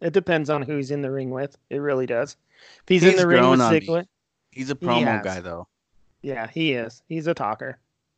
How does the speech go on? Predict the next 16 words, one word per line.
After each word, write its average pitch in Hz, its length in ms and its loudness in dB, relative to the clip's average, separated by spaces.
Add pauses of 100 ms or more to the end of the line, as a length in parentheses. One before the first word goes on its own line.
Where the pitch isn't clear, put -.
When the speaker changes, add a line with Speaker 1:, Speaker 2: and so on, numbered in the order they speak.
(1600)
Speaker 1:
So. 123 480 -6 (720)
Speaker 2:
All 98 80 -8
right. 87 240 -10
So, 107 300 -4
I 110 40 0
mean, 107 380 -2
we 113 80 -8
did 117 160 0
our 117 80 0
Tough 120 260 -2
Enough 117 200 -4
spiel. 120 480 -2 (360)
Uh, 101 360 -4
we 98 80 -6
said 101 260 -4
who 110 640 0